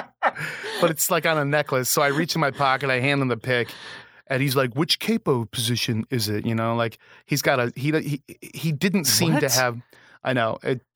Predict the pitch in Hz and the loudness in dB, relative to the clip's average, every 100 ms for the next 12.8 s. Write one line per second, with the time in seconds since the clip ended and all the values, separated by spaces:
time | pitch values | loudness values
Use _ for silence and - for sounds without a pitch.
0 | _ _ _ - 135 - 151 139 160 - | _ _ _ -4 -4 -2 -4 -4 -2 2
1 | 196 151 170 143 135 139 120 117 117 - | 0 2 0 0 0 2 2 0 -2 0
2 | 131 - 147 143 131 - _ _ - - | 0 2 2 2 0 -4 _ _ -20 -16
3 | - 147 135 120 123 120 117 - - - | -4 0 0 2 2 2 0 -2 -2 -2
4 | 180 147 120 143 131 123 131 127 - - | 0 0 2 2 2 0 0 -2 -2 0
5 | 156 - _ - - - 135 131 110 139 | 0 0 _ -20 -16 -2 0 0 -2 -2
6 | 165 139 120 110 - _ _ - 127 - | 2 2 0 -4 -6 _ _ -8 -2 2
7 | 139 131 110 - - 135 110 107 - 127 | 2 2 -2 -6 -2 -2 0 -4 -2 2
8 | 139 120 175 156 131 156 131 160 160 113 | 2 2 2 0 2 2 2 0 0 0
9 | - - 123 95 - - - - 143 110 | -2 -2 -2 -2 -6 -16 -12 -2 0 0
10 | - 110 92 - 160 135 120 151 131 120 | 0 2 0 0 0 0 0 -2 -2 -4
11 | 120 147 151 185 160 175 156 147 - 160 | -2 0 2 2 2 2 2 0 0 2
12 | 143 127 117 123 123 135 143 - | 2 0 2 2 4 2 0 -2